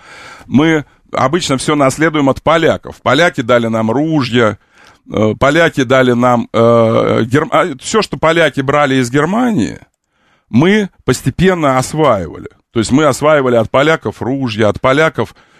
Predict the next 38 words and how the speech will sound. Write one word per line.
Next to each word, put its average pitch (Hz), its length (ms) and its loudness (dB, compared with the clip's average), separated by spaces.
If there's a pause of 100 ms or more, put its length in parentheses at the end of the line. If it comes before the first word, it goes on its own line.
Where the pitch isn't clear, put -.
воинский 120 540 0
строй. 120 760 0 (360)
И 131 160 2 (140)
много 226 380 0
другое 175 420 2
пришло 139 320 -2
от 135 120 -4
поляков, 143 500 0
которые 143 520 0 (360)
подражали 131 600 0
немцам, 151 640 -2 (320)
которые, 147 320 0
в 113 60 -4
свою 135 340 2
очередь, 120 380 -2
тоже 127 240 0
там 107 180 0
кому-то 110 380 -4
подражали, 110 640 0
а 117 60 0
может, 107 180 -6
сами 135 240 -2
придумали, 104 560 -8
не 101 80 -4
знаю. 101 300 -10 (420)
И 127 120 0
потом, 208 460 0
значит, 147 300 -2
это 160 180 -2
то 175 160 -2
же 151 120 -2
самое 160 340 0
случилось 135 460 -4
с - 80 -6
интернетом. 135 720 -2 (360)
Мы 170 220 2
все 160 240 -2
понакупили, 143 800 0